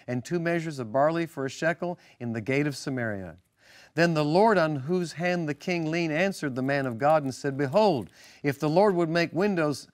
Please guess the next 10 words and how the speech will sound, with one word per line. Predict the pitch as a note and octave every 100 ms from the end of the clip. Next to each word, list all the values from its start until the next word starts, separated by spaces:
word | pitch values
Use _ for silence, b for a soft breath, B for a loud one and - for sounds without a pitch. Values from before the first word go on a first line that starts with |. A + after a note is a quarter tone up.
| b b b -
in | C#3+
heaven, | A#2+ G3+ A#3 D3 C3+
might | D3 E3
this | E3+ D#3+ -
thing | F3+ F#3
be?" | F3+ G#3+ G2 - b b
And | C3 D#3
he | D3+
said, | - D3
"Behold, | C#3 B2 D#3 A3+ E3+ D3